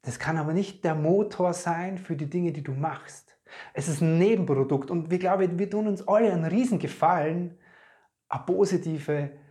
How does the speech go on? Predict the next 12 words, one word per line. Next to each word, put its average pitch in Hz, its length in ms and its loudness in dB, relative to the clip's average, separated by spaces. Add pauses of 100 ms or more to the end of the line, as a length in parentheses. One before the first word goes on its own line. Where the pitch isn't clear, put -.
(380)
Einstellung 123 760 0
zum 123 240 -2
Geld 117 420 -2
haben. 123 220 -6
Das 143 160 -6
haben 180 120 0
auch 175 80 6
die 175 140 4
wenigsten 143 400 -2
von 135 180 -4
uns 120 200 -4
gelernt. 117 380 -6